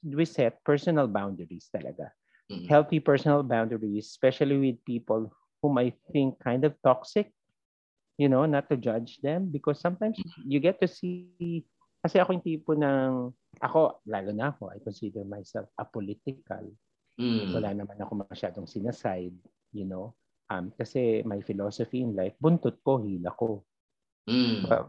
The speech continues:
Speaker 1: masira man ang Philippine economy, pero yung household economy ko, kailangan kong itago <laughs> yun. Alam mo yung ganong
Speaker 2: Yeah, yeah, yeah, yeah.
Speaker 1: filosofiya ko. So,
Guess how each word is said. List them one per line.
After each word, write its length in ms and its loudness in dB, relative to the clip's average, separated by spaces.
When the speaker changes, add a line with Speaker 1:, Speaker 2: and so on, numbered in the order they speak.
Speaker 1:
masira 480 6
man 240 6
ang 240 4
Philippine 480 2
economy, 600 -2
pero 200 8
yung 200 6
household 480 6
economy 560 2
ko, 80 -4
kailangan 440 2
kong 200 -4
itago 440 -4
<laughs> 80 -18
yun. 160 2
Alam 200 6
mo 80 4
yung 200 4
ganong 320 4
Speaker 2:
Yeah, 160 2
yeah, 160 0
yeah, 240 0
yeah. 320 -4
Speaker 1:
filosofiya 640 -4
ko. 120 -6
So, 280 2